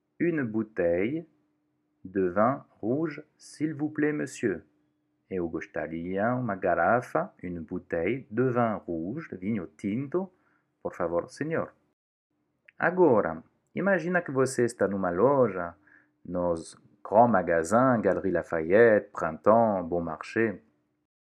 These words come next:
e você está ensaiando uma saia, por exemplo, uma roupa, uma prenda. Não gosta da cor que está na expo-, na vitrine?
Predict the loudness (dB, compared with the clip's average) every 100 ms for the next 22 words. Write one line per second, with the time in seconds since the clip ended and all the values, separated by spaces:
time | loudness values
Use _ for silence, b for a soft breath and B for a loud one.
0 | _ -4 -4 0 0 2 2 0 2 2
1 | 4 4 2 0 0 -2 -6 -2 0 0
2 | -4 -2 -2 -4 -8 -6 -4 -4 -8 -12
3 | -12 -4 0 0 -2 -8 -10 _ -6 -6
4 | -6 -10 -12 -20 _ _ _ B B B
5 | B B B B _ _ _ 2 4 6
6 | 4 4 2 2 6 8 10 8 0 -2
7 | -2 0 0 -2 -10 -12 -8 -8 -8 -6
8 | -2 0 -2